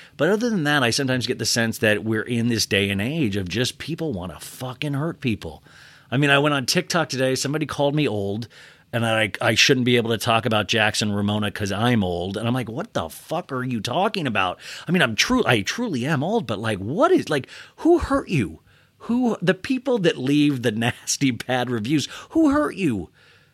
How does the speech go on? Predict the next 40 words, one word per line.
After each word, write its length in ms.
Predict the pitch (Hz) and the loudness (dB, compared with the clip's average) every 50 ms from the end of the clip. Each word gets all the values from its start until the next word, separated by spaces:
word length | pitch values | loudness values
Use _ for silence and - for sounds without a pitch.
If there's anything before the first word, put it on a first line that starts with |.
| _ - | _ -2
Is 140 | 202 214 226 | 0 2 2
it 80 | 254 | 2
okay? 400 | 247 247 214 - 233 240 247 254 | 2 0 0 0 0 2 2 2
Like, 160 | 214 220 196 180 | 2 2 2 4
I, 180 | 202 226 214 190 - | 4 2 2 2 2
I 80 | 180 | 2
swear 320 | 170 - - 233 240 240 233 | 2 2 0 0 0 0 0
to 80 | 220 | 2
God, 320 | 190 202 202 190 170 143 107 | 2 2 2 4 4 2 0
you 220 | 110 151 170 175 | 0 0 0 0
know, 100 | 170 165 | 0 0
even 220 | 196 208 208 226 214 | -2 -2 -2 0 0
if 100 | 196 196 | 0 2
I 80 | 202 | 2
went 160 | 190 185 185 | 0 0 -2
to 60 | 175 175 | -4 -2
your 120 | 180 180 | -2 -2
job 300 | 160 165 180 175 175 175 | 0 0 0 2 2 2
and 100 | 170 156 | 0 0
you 100 | 151 143 | 0 0
were 120 | 143 139 | 0 2
a 60 | 135 131 | 2 0
shitty 340 | - - - 156 160 165 | 0 0 0 -2 -2 -2
employee, 680 | 165 160 160 147 123 139 151 147 139 139 139 131 117 - - - - - - - | -4 -4 -4 -6 -4 -2 0 0 2 4 4 2 2 0 -4 -10 -18 -20 -12 -6
I 80 | - 135 | -4 -2
would 200 | 147 151 143 131 | -2 -2 -2 -2
never 480 | 131 131 135 143 143 135 135 127 120 | -2 -2 0 0 0 2 2 0 0
try 160 | - 131 127 | 0 0 0
to 100 | 110 117 | 0 0
talk 220 | 113 - 123 117 - | 0 0 0 0 -2
to 80 | - - | -2 0
your 140 | - 151 143 | 2 2 2
boss. 480 | 127 - - 156 143 120 113 - - - - - | 2 0 2 2 2 4 2 0 -4 -2 -2 -2
<laughs> 100 | - - | -2 -2
Honestly, 520 | - 254 233 - - - - 151 143 131 | 0 0 0 0 -2 -4 -4 -2 0 0
I 100 | 131 139 | 0 0
would 180 | 156 170 165 165 | 0 -2 -4 -4
never 360 | 165 185 190 208 202 208 214 | -2 0 0 0 2 0 0
do 300 | 208 160 220 233 254 262 | -2 -2 -6 -4 -2 0
that. 360 | 226 190 151 120 101 - - | 2 2 4 4 2 0 -2